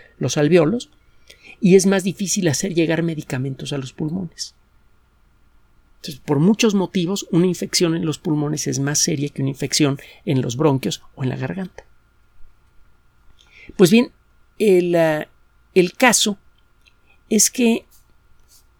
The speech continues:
la, eh, la variedad D seiscientos catorce G, que se encuentra presente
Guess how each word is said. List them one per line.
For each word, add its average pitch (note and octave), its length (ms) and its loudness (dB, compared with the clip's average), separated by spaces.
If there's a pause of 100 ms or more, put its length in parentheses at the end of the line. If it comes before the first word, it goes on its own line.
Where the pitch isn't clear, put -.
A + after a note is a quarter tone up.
(300)
la, E3+ 520 2 (160)
eh, D#3 680 -4 (680)
la D#3+ 180 8
variedad E3+ 480 4
D G3 240 4
seiscientos F#3+ 840 0 (180)
catorce F3 500 0
G, D#3 280 -2 (640)
que C#3 100 -2
se D3+ 140 2
encuentra E3+ 520 2
presente D#3+ 580 0